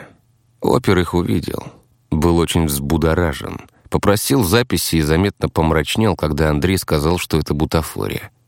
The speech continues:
Дураков пугать. А потом словно к делу пришлось. Попросил зайти в дом. Посрать, мол, надо. Сценарист отказал. Отбрехался, что септик сломался, сам в ведро ходит.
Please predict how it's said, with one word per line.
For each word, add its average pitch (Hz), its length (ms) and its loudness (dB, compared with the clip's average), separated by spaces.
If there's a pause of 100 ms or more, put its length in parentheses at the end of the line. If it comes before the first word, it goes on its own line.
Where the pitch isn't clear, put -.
(240)
Дураков 104 640 0
пугать. - 560 -12 (800)
А 78 140 2
потом 127 440 0
словно 104 480 0
к 82 80 -4
делу 110 320 0
пришлось. - 840 -6 (200)
Попросил 143 540 2
зайти 101 300 0
в 101 100 0
дом. 98 440 -2 (260)
Посрать, 120 600 2
мол, 78 220 0
надо. - 500 -10 (460)
Сценарист 95 720 2
отказал. - 880 -4
Отбрехался, 87 760 2
что 110 180 2
септик - 400 -2
сломался, 71 600 -4
сам 131 280 2
в 92 40 2
ведро 95 320 2
ходит. - 500 -12